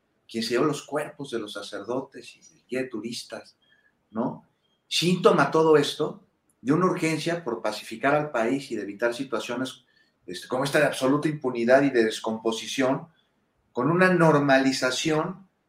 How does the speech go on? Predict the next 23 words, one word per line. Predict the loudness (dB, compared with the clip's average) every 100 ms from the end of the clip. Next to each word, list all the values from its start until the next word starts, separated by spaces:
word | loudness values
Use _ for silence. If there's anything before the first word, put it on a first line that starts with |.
| _ -2
de | 2
la | 4
barbarie | 6 6 6 4 4 0
que | -2
se | -8 -6
sigue | -2 2
dando. | 2 2 0 -2 -6 -14 _ _ _ _ _
Entonces, | -6 -4 -4
esperamos | -2 2 2 2 0
los | 0
avances | 2 2 0 -2 -4
y | -2
los | -2
resultados | -4 -8 -4 -2 0
de | -2
las | -4
investigaciones. | -10 -14 -12 -12 -12 -12 -16 _ -20 _ _ _ _
Esperamos | -4 2 2 2 -2
que |
los | -4 0
cuerpos | -2 -2 -2
sean | 0
hallados, | 0 0 0 0 -4 -14 _